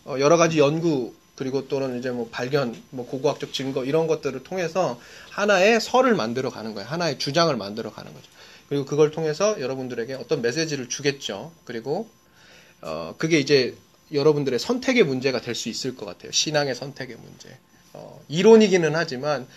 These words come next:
무엇이 정설이다 이렇게 말할 수는 없기 때문에 그래요. 자,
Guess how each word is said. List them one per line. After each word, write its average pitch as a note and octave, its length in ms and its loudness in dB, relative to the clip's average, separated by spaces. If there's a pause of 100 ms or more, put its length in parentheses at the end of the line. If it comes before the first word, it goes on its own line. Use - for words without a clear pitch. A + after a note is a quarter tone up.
(260)
무엇이 E3 400 2
정설이다 F3 540 2
이렇게 B2 200 -4
말할 A#2 240 -10
수는 B2+ 220 -12
없기 - 220 -18
때문에 G#2 340 -20
그래요. - 280 -20 (1080)
자, B2 260 -2